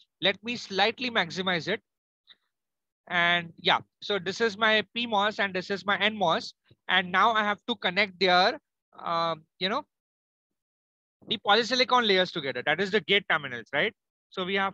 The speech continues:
to bring out the contacts. So what we need to do is we need to bring it. Uh, what we can do is we can zoom out and we can bring this layer. So we can select this entire layer and, uh, you can move it up with the help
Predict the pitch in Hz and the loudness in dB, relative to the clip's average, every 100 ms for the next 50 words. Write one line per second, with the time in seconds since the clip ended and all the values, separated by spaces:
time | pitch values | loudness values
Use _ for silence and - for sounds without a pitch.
0 | - 226 269 - 165 190 196 196 196 190 | -6 -6 -6 -8 -8 -6 -4 -4 -4 -6
1 | 165 147 156 208 - 196 170 180 190 214 | -8 -4 -2 -4 -8 -10 -4 -4 -4 -6
2 | 208 202 226 202 208 190 269 - - - | -6 -6 -4 -2 0 0 -4 -8 -20 -20
3 | _ _ _ _ _ 175 196 202 208 - | _ _ _ _ _ -8 -6 -4 -6 -6
4 | 220 - 175 196 208 214 - - 165 165 | -8 -4 -4 -2 -2 -2 -4 -8 -4 -4
5 | 185 185 196 196 202 185 190 175 185 190 | -4 -6 -8 -6 -6 -4 -6 -8 -10 -8
6 | 185 143 185 170 160 196 - _ _ _ | -8 -6 -6 -2 -4 -6 -16 _ _ _
7 | _ _ _ _ 156 156 156 175 190 165 | _ _ _ _ -4 -4 -4 -4 -4 -2
8 | 185 208 196 208 208 170 185 196 185 180 | -2 0 0 0 0 0 0 -2 -4 -2
9 | 190 190 180 180 185 190 160 160 160 185 | -4 -2 0 0 -2 -4 -2 2 2 2
10 | 165 143 185 _ _ _ - 151 156 156 | 2 -2 -4 _ _ _ -4 0 0 -2
11 | 156 151 160 190 170 180 196 190 185 - | -4 -6 -2 -2 -2 0 2 2 0 0
12 | - 160 175 175 160 | -6 -6 -2 -2 -4